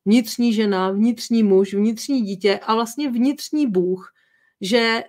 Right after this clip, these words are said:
jakým způsobem je modifikovaný tím, co jsme slyšeli kdy, tím, co máme v D N A,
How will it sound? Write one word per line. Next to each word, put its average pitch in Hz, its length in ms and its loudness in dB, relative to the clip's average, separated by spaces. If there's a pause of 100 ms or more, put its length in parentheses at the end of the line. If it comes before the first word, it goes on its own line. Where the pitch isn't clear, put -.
jakým 226 420 0
způsobem 190 840 -4
je 214 180 2
modifikovaný 208 960 -2
tím, 226 280 -4
co 226 420 -4
jsme 214 240 -4
slyšeli 226 600 -2
kdy, 196 240 4
tím, 202 240 -4
co 202 140 -4
máme 202 280 0
v 190 40 -2
D 202 180 0
N 240 160 -6
A, 208 180 -4